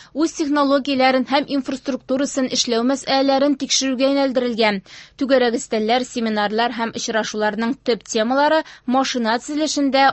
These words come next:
алдынгы технологияләр һәм чишелешләр, импортны алыштыруда өстәмә технологияләр роле, машина төзелешендә цифрлаштыру, сәнәгать кластерларын үстерү, федераль һәм региональ ярдәм чаралары.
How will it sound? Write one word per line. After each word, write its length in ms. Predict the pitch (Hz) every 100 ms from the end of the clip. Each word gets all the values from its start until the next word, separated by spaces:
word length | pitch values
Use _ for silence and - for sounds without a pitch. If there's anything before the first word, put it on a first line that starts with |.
| 240
алдынгы 540 | 247 226 214 208 254
технологияләр 880 | 269 226 214 202 233 247 277 269 262 - -
һәм 160 | 254 254
чишелешләр, 880 | 247 269 - 269 247 220 220 233 - -
импортны 460 | 294 294 285 269 254
алыштыруда 560 | 240 233 - 247 240 269 240
өстәмә 380 | - 247 247 233
технологияләр 800 | 240 240 214 226 254 277 277 269
роле, 380 | 269 269 269 269
машина 540 | - 277 302 320 247 262
төзелешендә 720 | 277 262 247 - 233 233 233
цифрлаштыру, 800 | - 226 226 277 294 302 - 311
сәнәгать 560 | 277 254 220 196 220 -
кластерларын 720 | 247 254 - 277 285 285 277
үстерү, 420 | 277 - 285 302
федераль 640 | 285 240 190 202 214 277
һәм 260 | 247 247 247
региональ 720 | 233 277 247 277 247 208 226
ярдәм 460 | - 226 240 214 196
чаралары. 720 | - 196 190 190 185 190 185